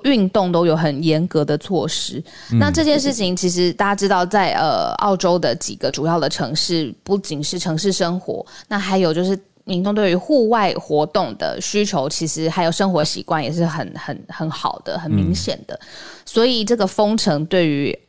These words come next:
Speaker 1: 澳洲当地有，以墨尔本来说，这个算是第六度，而且要延长。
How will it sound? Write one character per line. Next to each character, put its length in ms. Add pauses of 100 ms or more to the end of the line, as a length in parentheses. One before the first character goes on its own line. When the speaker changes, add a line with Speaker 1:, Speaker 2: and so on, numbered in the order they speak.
Speaker 1:
澳 180
洲 420
当 260
地 140
有， 220 (100)
以 120
墨 160
尔 60
本 160
来 180
说， 280 (160)
这 120
个 100
算 160
是 100
第 180
六 260
度， 180
而 160
且 200
要 180
延 280
长。 280